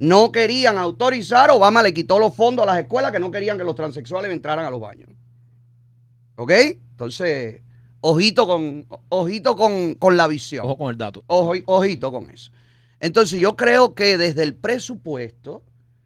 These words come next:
Speaker 1: se puede presionar, se puede obligar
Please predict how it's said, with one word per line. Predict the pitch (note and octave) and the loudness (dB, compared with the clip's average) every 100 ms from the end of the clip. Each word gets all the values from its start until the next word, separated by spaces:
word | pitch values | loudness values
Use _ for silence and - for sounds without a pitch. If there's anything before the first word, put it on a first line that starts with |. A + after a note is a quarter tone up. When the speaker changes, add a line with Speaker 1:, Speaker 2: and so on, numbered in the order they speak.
| _ | _
Speaker 1:
se | - D3 | -14 -8
puede | - C#3+ D#3 | -4 0 -2
presionar, | - - F3+ - A3 F3 A#2 A#2 G3 _ _ _ _ _ | -2 -10 -10 -12 -10 -8 -6 -8 -14 _ _ _ _ _
se | - G#2+ | -20 -18
puede | - D3 F#3 E3 - | -8 -2 0 0 -2
obligar | D#3 F3 A3+ B3+ C4 F#3 C3+ B2 D3 | -2 0 0 -4 -6 -2 -2 -2 -8